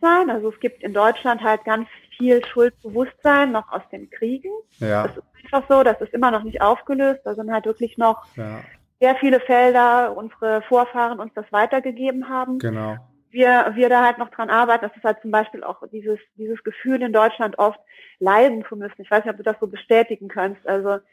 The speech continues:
Speaker 2: Absolut.
Speaker 1: äh,
Speaker 2: Ich hab
Speaker 1: man
Speaker 2: grad,
Speaker 1: muss
Speaker 2: ich hab echt grad den
Speaker 1: Ja.
Speaker 2: direkten Vergleich. Sorry, wenn ich da direkt reingehe, weil
Speaker 1: Ja,
Speaker 2: das ist
Speaker 1: ist
Speaker 2: genau
Speaker 1: okay.
Speaker 2: <laughs> das, was mir so heftig aufgefallen ist, seitdem ich, das ist grad mal eine Woche, sind wir, glaub ich, wieder in Berlin,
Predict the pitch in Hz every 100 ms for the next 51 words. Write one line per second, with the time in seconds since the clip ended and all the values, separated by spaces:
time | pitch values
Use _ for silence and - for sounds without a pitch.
0 | - 151 156 - - 151 156 156 190 131
1 | - 240 - 147 143 - - - _ 135
2 | 143 143 151 143 - 147 143 135 240 240
3 | 156 127 131 131 147 127 135 131 123 123
4 | 123 127 123 127 127 - 139 147 120 120
5 | 294 240 151 135 269 285 233 135 139 147
6 | 139 143 - 147 151 139 147 160 170 170
7 | 139 160 139 143 131 123 127 123 135 135
8 | 123 - - - - - 131 127 107 131
9 | 160 117 110 107 113 107 110 107 107 107
10 | 120 117